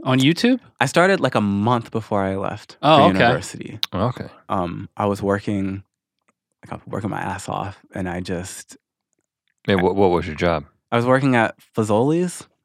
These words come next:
Speaker 2: which was a, like, a fast food Italian
Speaker 3: Fast food
Speaker 2: restaurant.
Speaker 3: Italian, oh yeah.
Speaker 1: Garlic sticks.
Speaker 2: Yes. You guys know about Fazoli's?
Speaker 3: Oh, yeah.
Speaker 1: Oh, yeah.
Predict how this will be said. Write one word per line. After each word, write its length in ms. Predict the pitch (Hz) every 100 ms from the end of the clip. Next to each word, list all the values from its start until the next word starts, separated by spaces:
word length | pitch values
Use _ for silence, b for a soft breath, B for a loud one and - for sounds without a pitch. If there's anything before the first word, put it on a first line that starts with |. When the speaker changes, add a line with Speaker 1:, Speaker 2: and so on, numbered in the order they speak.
| _
Speaker 2:
which 180 | 120 113
was 200 | 113 101
a, 140 | 95
like, 200 | 95 101
a 40 | 110
fast 280 | 104 104
food 120 | - 110
Italian 320 | - 101 117
Speaker 3:
Fast 240 | 135 147
food 100 | 175
Speaker 2:
restaurant. 300 | 156 - 156
Speaker 3:
Italian, 160 | 190 82
oh 140 | 104
yeah. 100 | 143
Speaker 1:
Garlic 360 | 110 113 127 120
sticks. 580 | - - 117 117 131 113
Speaker 2:
Yes. 680 | 131 131 160 185 156 - - -
You 100 | 160
guys 240 | 202 208
know 80 | 190
about 240 | 196 202 208
Fazoli's? 320 | 180 175 190
Speaker 3:
Oh, 180 | 196 320
yeah. 60 | 330
Speaker 1:
Oh, 140 |
yeah. 80 | -